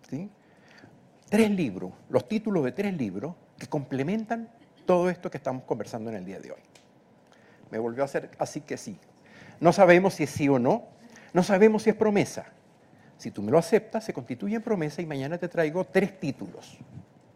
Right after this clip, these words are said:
Es decir, al final la promesa se, se arma a partir de algo que ofrezco y la otra parte acepta, o algo que yo me pido y la otra parte, eh, acepta.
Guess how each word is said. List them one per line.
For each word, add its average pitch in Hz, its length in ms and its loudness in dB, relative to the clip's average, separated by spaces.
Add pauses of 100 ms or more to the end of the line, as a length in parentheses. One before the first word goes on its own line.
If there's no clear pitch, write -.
(440)
Es 156 120 6
decir, 185 400 4 (100)
al 147 100 4
final 208 360 0
la 208 80 6
promesa 190 600 -2 (260)
se, - 420 -4
se - 280 4
arma 165 580 4 (280)
a - 140 0
partir 175 360 2
de 160 280 0
algo 180 320 0
que 113 100 -6
ofrezco 233 640 -4 (880)
y 131 60 -2
la 123 100 8
otra 120 220 4
parte 117 240 2
acepta, - 680 -2 (380)
o 147 140 10
algo 214 300 6
que 165 140 0
yo 170 140 4
me 175 120 0
pido 214 520 2 (160)
y 151 80 -12
la 143 120 2
otra 143 200 -2
parte, 127 380 -2 (880)
eh, 113 280 -8
acepta. - 520 -8